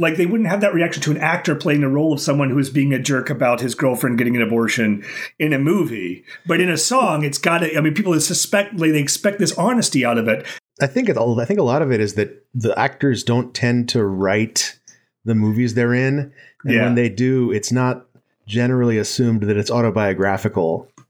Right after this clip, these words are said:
Speaker 1: Right.
Speaker 2: But a singer-songwriter writing a, singing a song in the first, in first person, it, there's a good chance it's autobiographical.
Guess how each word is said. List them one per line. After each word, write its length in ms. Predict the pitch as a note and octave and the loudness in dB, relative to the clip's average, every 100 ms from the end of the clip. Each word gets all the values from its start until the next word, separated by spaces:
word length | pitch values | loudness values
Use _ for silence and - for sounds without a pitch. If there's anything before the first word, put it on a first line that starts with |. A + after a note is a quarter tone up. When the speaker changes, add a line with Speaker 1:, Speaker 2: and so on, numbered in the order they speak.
| _ | _
Speaker 1:
Right. 320 | C#3+ B2 G2+ - | 0 0 0 0
Speaker 2:
But 220 | A2+ G#2+ | 0 2
a 80 | A2 | 0
singer-songwriter 1200 | - - D#3 D3+ C3+ - C#3 C3+ A2 G2+ G2+ G2+ - - | 0 0 0 0 0 0 0 0 0 2 2 0 -4 -8
writing 420 | A#2+ B2 B2+ B2 | -2 0 2 2
a, 220 | A2+ - | 0 -4
singing 300 | - C#3+ C#3+ | -4 0 0
a 40 | A#2 | 0
song 280 | - C3+ B2 | 0 2 2
in 100 | A2 | 0
the 80 | |
first, 340 | G2+ B2+ B2 - | 0 0 0 0
in 120 | A#2 | -2
first 340 | - C3 A#2+ | 0 0 0
person, 640 | - A#2+ A#2+ A#2 G2 F2+ - _ - - _ _ _ | -2 0 2 0 0 -2 -6 _ -20 -20 _ _ _
it, 220 | B2 B2 | -2 0
there's 180 | C3+ D3 | 0 0
a 60 | C3 | -2
good 260 | B2 C3+ | 0 0
chance 340 | C3 C#3 B2+ A#2 | 0 0 0 -2
it's 140 | G#2 | -2
autobiographical. 1120 | A#2 G#2 G2+ F#2 F#2 F#2 F2+ - D#2+ D2 - | 0 0 0 0 0 0 -2 -4 -2 -4 -6